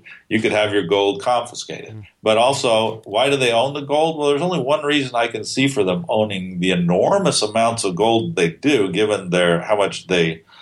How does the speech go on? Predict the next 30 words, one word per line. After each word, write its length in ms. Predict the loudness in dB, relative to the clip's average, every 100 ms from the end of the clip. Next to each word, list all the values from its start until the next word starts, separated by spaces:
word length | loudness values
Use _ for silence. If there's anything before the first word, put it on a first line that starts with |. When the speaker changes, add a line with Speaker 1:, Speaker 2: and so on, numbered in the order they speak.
| -20 _ -2
Speaker 1:
deride 580 | 2 4 4 2 0
gold 360 | 0 2 2 0
and 140 | -2
seem 200 | -2 -2
to 80 | -2
despise 640 | -4 -4 0 2 2 2 0
gold. 460 | -2 -2 -2 -4 -8 -20 -2
It's 140 | 0 2
certainly 260 | 2 2
not 300 | 2 2 0
to 60 | -4
back 380 | 0 2 2 0
their 100 | -2
money 320 | 2 2 0
so 200 | -2 -4
that 80 | -4
they've 180 | -2 0
got, 260 | 2 0 -2
you 60 | -6
know, 140 | -6
some 160 | -10 -4
gold 300 | 2 4 2
they 100 | 0
can 160 | -2
give 220 | 0 2
you 120 | 2 -2
if 100 | -2
you 60 |
need 240 | -2 0 0
it. 160 | -4